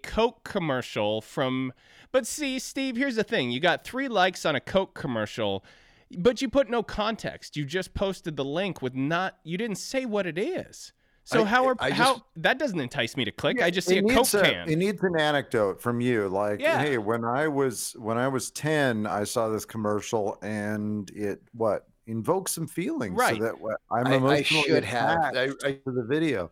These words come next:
Speaker 2: should have put some, some context with it. That Coke commercial comes from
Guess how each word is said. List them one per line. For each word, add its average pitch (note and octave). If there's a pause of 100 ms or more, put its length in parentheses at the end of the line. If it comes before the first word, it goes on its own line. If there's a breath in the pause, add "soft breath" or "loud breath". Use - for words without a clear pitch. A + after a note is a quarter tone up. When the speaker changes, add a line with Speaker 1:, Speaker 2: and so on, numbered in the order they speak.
(140)
Speaker 2:
should -
have D#3+
put C#3+
some, A#2+
some C3
context A#2
with C3+
it. A2+ (320 loud breath)
That C#3 (220)
Coke -
commercial C3+
comes C3
from B2